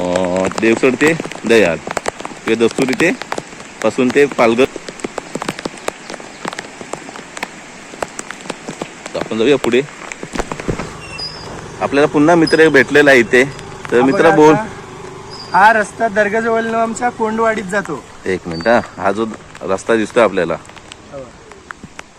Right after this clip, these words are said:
Speaker 1: बरोबर.
Speaker 2: आता काल इतका पाऊस पडलेला आहे की जी आमचा ब्रिज आहे ना,
Speaker 1: हम्म.
Speaker 2: तिच्या पुढे रस्ता कच्चा आहे, तो
Speaker 1: हम्म.
Speaker 2: पूर्ण रस्ता पाण्याने धुपून गेलेला आहे. आणि काल रात्री दरम्यान साडेआठ वाजता एक गाडी पण तिकडे गेलेली आहे,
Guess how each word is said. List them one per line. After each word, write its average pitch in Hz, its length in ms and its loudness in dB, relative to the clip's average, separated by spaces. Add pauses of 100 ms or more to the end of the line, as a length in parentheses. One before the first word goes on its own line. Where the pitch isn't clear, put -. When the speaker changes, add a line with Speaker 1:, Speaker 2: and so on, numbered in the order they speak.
(280)
Speaker 1:
बरोबर. 101 340 4 (420)
Speaker 2:
आता 214 300 0
काल 240 420 4
इतका 254 560 -2
पाऊस 254 300 4
पडलेला 240 400 2
आहे 247 180 6
की 254 400 -4
जी 226 420 -4
आमचा 233 400 -2
ब्रिज 208 300 -2
आहे 226 100 2
ना, 214 180 4
Speaker 1:
हम्म. 240 420 -2
Speaker 2:
तिच्या 208 220 -4
पुढे 233 380 -2
रस्ता 226 200 -4
कच्चा 240 360 -2
आहे, 175 180 4 (560)
तो 208 100 2
Speaker 1:
हम्म. 247 100 2
Speaker 2:
पूर्ण 254 340 2
रस्ता 254 220 -2
पाण्याने 240 320 2
धुपून 208 260 -2
गेलेला 180 300 0
आहे. 117 80 -10 (420)
आणि 196 160 -4
काल 240 320 4
रात्री 247 440 -2
दरम्यान 233 460 0
साडेआठ 233 500 2
वाजता 247 380 -2
एक 254 60 -6
गाडी 208 280 2
पण 247 180 -2
तिकडे 226 220 -2
गेलेली 190 360 0
आहे, 123 100 -8